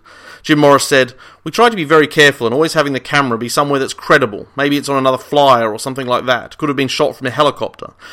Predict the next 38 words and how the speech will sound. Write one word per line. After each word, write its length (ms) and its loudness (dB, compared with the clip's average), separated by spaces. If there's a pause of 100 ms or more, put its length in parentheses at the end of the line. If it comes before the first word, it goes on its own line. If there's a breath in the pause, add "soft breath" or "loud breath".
(160 loud breath)
But 100 -2
never 200 6
an 80 6
impossible 540 -2
point 280 -4
of 80 -8
view 180 -2
shot 300 -4
or 80 -12
camera 320 0
staging. 440 -8
We 120 0
didn't 140 2
want 80 2
to 120 0
break 240 4
the 80 -16
believability. 720 -6 (220)
We 60 -10
wanted 260 0
people 220 -8
to 60 -10
fe-, 240 -4
to 140 -14
feel 380 2
like 180 0
they 140 -2
were 100 -4
there." 320 -2 (1300 loud breath)
The 60 -12
location 400 2
shoot 260 -2
wound 260 4
up 340 -2
in 160 -8
July 320 2
twenty 300 -6
ten, 340 -10